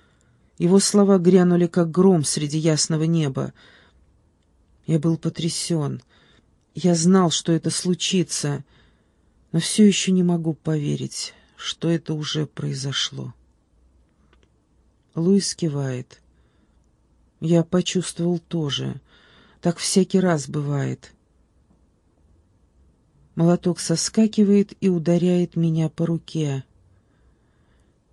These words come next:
"Ты многих потерял?" Луис снова кивает. "А потеряю, поди, еще больше",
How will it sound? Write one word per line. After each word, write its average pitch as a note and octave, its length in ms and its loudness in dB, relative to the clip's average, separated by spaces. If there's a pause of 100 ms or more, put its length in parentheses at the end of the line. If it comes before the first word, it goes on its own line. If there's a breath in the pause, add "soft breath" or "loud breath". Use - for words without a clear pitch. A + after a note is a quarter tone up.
(560)
"Ты F#3+ 500 4
многих F3+ 540 0
потерял?" B2 600 -8 (880)
Луис G3+ 380 2
снова D3+ 440 -2
кивает. C#3+ 680 -6 (2250)
"А F#3 140 0
потеряю, G3 760 6
поди, E3 480 0
еще E3 480 0
больше", C3+ 720 -6